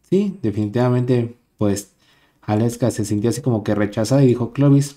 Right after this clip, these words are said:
pues, que ahí estaba ya Aleska para entrar. Así que Ariana le dijo, "Ya, pasa".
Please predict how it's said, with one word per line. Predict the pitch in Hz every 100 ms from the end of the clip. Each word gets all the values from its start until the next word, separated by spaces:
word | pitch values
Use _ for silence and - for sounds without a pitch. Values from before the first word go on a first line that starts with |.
| _ _
pues, | 110 101
que | 113
ahí |
estaba | 104 120 110
ya | 107 110 107
Aleska | 127 151 123
para | 113
entrar. | 107 143 170 - _ _ _ _ -
Así | 107 113
que | 117 110
Ariana | 104 131 131
le | 117 107
dijo, | 110 120
"Ya, | 131 147 147 - _
pasa". | - 175 175 147